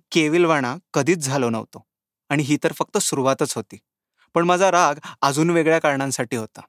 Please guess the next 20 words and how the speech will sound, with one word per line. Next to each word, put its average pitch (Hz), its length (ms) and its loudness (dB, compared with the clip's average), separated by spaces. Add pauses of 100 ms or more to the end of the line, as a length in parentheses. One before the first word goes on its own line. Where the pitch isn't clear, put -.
(840)
आपण 196 220 0
कुठल्याही 175 460 0
मोठ्या 180 260 0
हॉस्पिटलमध्ये 147 580 -2
गेलो 139 300 0 (240)
की 190 60 0
हे 175 160 2
लोक 190 160 0
डायरेक्ट 160 340 0
लुटायलाच 151 500 0
लागतात. - 300 -8 (520)
एकतर 165 320 0
ह्यांना 143 300 0
असं 165 200 0
वाटतं 127 360 0 (240)
की 156 80 2
आम्ही 151 240 2
अंबानी 135 380 0
वगैरे 147 280 2
आहोत 127 260 0